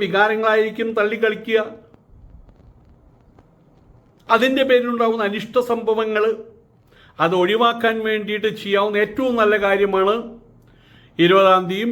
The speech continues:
ഇരുപത്തൊന്നാം തീയതിയും ഇരുപത്തിരണ്ടാം തീയതിയും പുറത്തേക്ക് ഇറങ്ങാതിരിക്കുക എന്നുള്ളത്. ആയതുകൊണ്ട് തന്നെ അന്നത്തെ ദിവസം ചെയ്യേണ്ടുന്ന കാര്യങ്ങൾ നേരത്തെ തന്നെ അതിനെ ക്യാൻസൽ ചെയ്ത് വെച്ചേക്കുക.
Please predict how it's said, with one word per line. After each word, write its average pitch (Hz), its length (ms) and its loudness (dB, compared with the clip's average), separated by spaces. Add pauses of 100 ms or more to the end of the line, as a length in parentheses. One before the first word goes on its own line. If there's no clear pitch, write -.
ഇരുപത്തൊന്നാം 190 540 0
തീയതിയും 208 220 -4
ഇരുപത്തിരണ്ടാം 180 520 0
തീയതിയും 175 180 -2 (120)
പുറത്തേക്ക് 156 520 -2
ഇറങ്ങാതിരിക്കുക 139 800 0
എന്നുള്ളത്. 101 360 -8 (3750)
ആയതുകൊണ്ട് 254 500 2
തന്നെ 196 260 0 (1700)
അന്നത്തെ 247 460 2 (100)
ദിവസം 220 320 -4 (140)
ചെയ്യേണ്ടുന്ന 220 520 -4
കാര്യങ്ങൾ 190 400 -2 (140)
നേരത്തെ 202 300 -2 (100)
തന്നെ 196 260 -2 (680)
അതിനെ 190 200 0 (120)
ക്യാൻസൽ 214 440 0
ചെയ്ത് 180 220 2
വെച്ചേക്കുക. 170 500 0